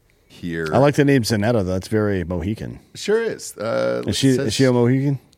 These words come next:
Speaker 1: No, she looks white.
Speaker 2: Yeah.
Speaker 1: They both look
Speaker 2: Light-skinned
Speaker 1: white. Happy
Speaker 2: Mohican.
Speaker 1: couple here. Um, looks like they're getting married at a beer garden. Says, "I know you guys don't do weddings. You're still invited, and, uh, we'll eventually honeymoon in Texas and stop by."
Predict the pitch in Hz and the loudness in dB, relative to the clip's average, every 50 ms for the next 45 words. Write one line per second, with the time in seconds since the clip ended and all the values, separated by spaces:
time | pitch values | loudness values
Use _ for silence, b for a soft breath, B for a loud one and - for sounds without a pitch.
0 | _ _ 80 78 76 76 73 76 - - - - - - - 80 87 92 87 87 | _ _ -20 -20 -18 -18 -18 -18 -14 -12 -12 -12 -12 -12 -10 -10 -8 -8 -10 -12
1 | _ _ _ _ _ _ - 117 101 98 101 - - - - 135 127 131 117 - | _ _ _ _ _ _ -8 -6 -6 -6 -6 -8 -10 -10 -10 -8 -8 -8 -8 -8
2 | - - - 87 82 82 117 - 90 85 80 78 76 - - 82 98 82 82 98 | -10 -8 -4 -2 -2 -2 -2 -2 -4 -4 -4 -4 -4 -4 -4 -4 -6 -4 -4 -4
3 | 110 107 - 123 131 131 127 135 135 139 151 160 156 b b b b b b b | -4 -2 -2 -4 -4 -2 -2 0 0 0 0 -2 -4 b b b b b b b
4 | b b _ - 101 101 104 104 101 104 101 104 101 101 101 98 98 - - - | b b _ -12 -8 -8 -6 -6 -6 -6 -8 -8 -8 -10 -10 -12 -12 -4 0 0
5 | - 180 156 123 110 92 92 92 92 95 101 107 110 107 101 87 80 - - 98 | 2 2 2 0 0 -2 -4 -4 -4 -2 -4 -4 -4 -4 -4 -6 -6 -8 -6 -6
6 | 104 113 123 113 120 131 123 123 127 127 127 131 135 135 131 b b b b b | -4 -4 -4 -2 0 0 2 2 0 -2 -4 -6 -8 -10 -12 b b b b b
7 | b b - 107 95 101 110 120 135 147 156 151 143 147 143 139 113 113 135 131 | b b -8 -4 -2 0 0 2 2 2 4 4 4 4 4 2 2 0 0 2
8 | 135 151 - 117 117 135 135 123 113 113 107 107 107 110 120 113 - - 98 98 | 2 0 -2 -2 0 0 2 4 4 4 4 4 2 0 -2 -6 -10 -8 -8 -8
9 | 90 - - 135 135 135 127 104 87 85 107 131 175 139 92 85 85 92 104 117 | -8 -8 -6 -6 -4 -4 -4 -6 -4 0 2 2 2 2 0 -2 -2 -4 -4 -6
10 | - - 95 98 101 101 95 92 107 104 101 104 - 98 98 104 107 104 92 90 | -8 -8 -6 -6 -6 -6 -6 -4 -4 -2 -2 -2 -4 -4 -2 -2 0 0 0 -2
11 | 107 107 107 - - 113 104 90 - - - 139 151 110 87 82 78 80 78 76 | -2 -4 -4 -6 -8 -8 -8 -8 -8 -10 -8 -6 -6 -4 -4 -6 -6 -8 -8 -10
12 | 76 - - 80 - - - 107 - - - 98 - - - 92 90 - - - | -12 -12 -12 -14 -12 -12 -14 -14 -12 -12 -12 -12 -10 -8 -6 -6 -6 -6 -6 -4
13 | 165 175 85 69 57 - | -4 -4 -4 -6 -10 -14